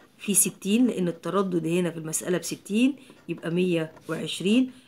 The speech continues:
يبقى الاختيار رقم ب. نشوف السؤال اللي بعده.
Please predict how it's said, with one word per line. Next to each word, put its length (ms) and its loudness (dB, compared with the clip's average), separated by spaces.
يبقى 260 0
الاختيار 760 -6
رقم 380 0
ب. 120 -10
نشوف 340 -2
السؤال 540 -4
اللي 140 -6
بعده. 360 2